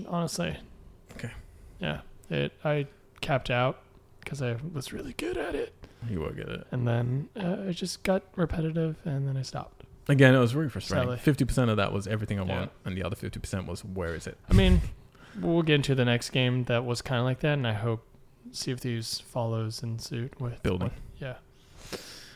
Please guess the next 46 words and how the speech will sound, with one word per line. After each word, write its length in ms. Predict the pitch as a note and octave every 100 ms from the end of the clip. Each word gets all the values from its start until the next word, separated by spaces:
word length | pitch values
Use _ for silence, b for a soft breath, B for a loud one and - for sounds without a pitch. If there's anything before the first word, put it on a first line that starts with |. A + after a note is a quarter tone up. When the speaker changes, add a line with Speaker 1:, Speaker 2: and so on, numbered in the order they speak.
| B
Speaker 2:
Um, 520 | B2 C3 C3 C3 B2+
Valkyria 380 | B2 C#3+ F3 C#3+
Chronicles 400 | - C3+ A#2+ A#2+
coming 180 | - A2+
to 20 |
P 100 | G#2
S 80 | G2+
four. 480 | - - E3 D3 D3
A 80 | A#2+
Way 220 | C3 F3+
Out, 320 | F#3+ C#3+ -
P 80 | C3
S 60 | B2+
four 120 | A#2
and 100 | A#2
Xbox 200 | - -
One. 120 | A#2
This 100 | C#3+
is 20 |
a 40 | C#3+
really 260 | G#2+ G#2+ G2
cool 160 | G#2
game, 220 | G2+ G#2+
actually. 400 | G#2+ A2 G#2+ G#2 - -
Speaker 1:
Yeah. 240 | A#2+ C3 B2+ - - - -
Speaker 2:
Takes 160 | A2
only 100 | A2
a 40 | G#2
few 180 | A2+ A2
hours 120 | -
to 40 |
play. 300 | - G#2+ G#2
You 60 | G#2
can 180 | - D#3+
Speaker 1:
Um, 200 | E3 C#3+
Speaker 2:
play 180 | A#2+ G#2+
couch 260 | A#2+ A#2+
co-op 300 | - A2+ G#2+
or 120 | A2+ A2+
online. 380 | G#2 G#2+ G#2+ A2
It 80 | A2+
splits 280 | A#2 A#2+
the 60 | F#2+
screen 260 | - G#2 G2+
either 180 | G2+ G2
way. 260 | G2+ A2+